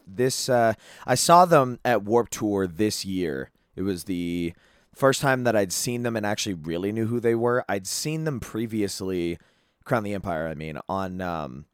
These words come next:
this Hollywood Undead tour, but I really only knew, like, the Fallout and, like, the Johnny series, the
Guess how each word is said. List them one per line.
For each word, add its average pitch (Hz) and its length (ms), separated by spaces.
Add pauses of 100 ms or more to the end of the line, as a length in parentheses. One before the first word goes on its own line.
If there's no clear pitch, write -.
(380)
this 104 200
Hollywood 117 380
Undead 95 380
tour, 90 260
but 101 160
I 107 60
really 151 380
only 120 200
knew, 98 300
like, 85 380 (400)
the 101 120
Fallout 95 760
and, 90 160
like, 90 220
the 104 80
Johnny 92 440
series, 87 1000
the 85 340